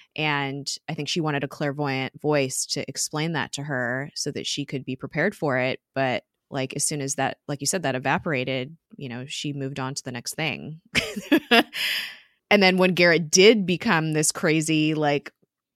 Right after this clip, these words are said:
almost clairvoyant type character, then she was on board with him again. And she was like, "Oh, let me manipulate him." And then manipulating Ward in the same breath almost because she knew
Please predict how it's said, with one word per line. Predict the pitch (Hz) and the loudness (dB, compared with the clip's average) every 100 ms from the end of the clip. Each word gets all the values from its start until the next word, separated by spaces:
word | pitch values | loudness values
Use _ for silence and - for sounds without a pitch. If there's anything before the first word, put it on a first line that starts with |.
| - | -4
almost | 151 147 151 147 | 0 2 2 0
clairvoyant | - - 156 147 147 135 143 135 - | 0 0 2 2 2 2 0 -4 -4
type | 165 143 - | -2 -2 -2
character, | - 196 247 - 135 127 127 156 190 _ _ _ | -2 0 -2 -2 -2 -2 -2 -4 -8 _ _ _
then | 156 156 156 | -2 0 0
she | - | 0
was | 147 147 | 2 2
on | 147 | 2
board | 147 175 156 | 2 2 2
with | 131 | -2
him | 131 | -4
again. | 135 123 117 | -6 -6 -6
And | 127 | -8
she | 147 85 | -8 -8
was | - 120 | -6 -4
like, | 123 143 | -4 -4
"Oh, | - 147 | -4 -2
let | 151 | -2
me | 156 | -2
manipulate | 151 151 151 151 131 - | -2 -2 -2 -2 -2 -2
him." | 185 165 139 143 - | -2 -2 -2 -6 -6
And | 147 | -4
then | 143 139 135 139 143 - | -2 -4 -4 -6 -8 -4
manipulating | 156 151 151 147 147 151 | -2 -2 -2 -2 -2 -2
Ward | 160 208 226 151 147 151 - | 4 6 8 6 4 2 -4
in | 147 | -4
the | 151 | -2
same | 165 151 147 151 151 | 0 0 -2 -4 -2
breath | 151 175 127 151 | 2 4 4 0
almost | 73 131 123 139 - | -6 -4 -4 -4 -6
because | 147 - 147 139 147 | -6 -4 -4 -2 -4
she | - 156 147 | -4 -2 -2
knew | 143 135 131 131 | -4 -4 -6 -6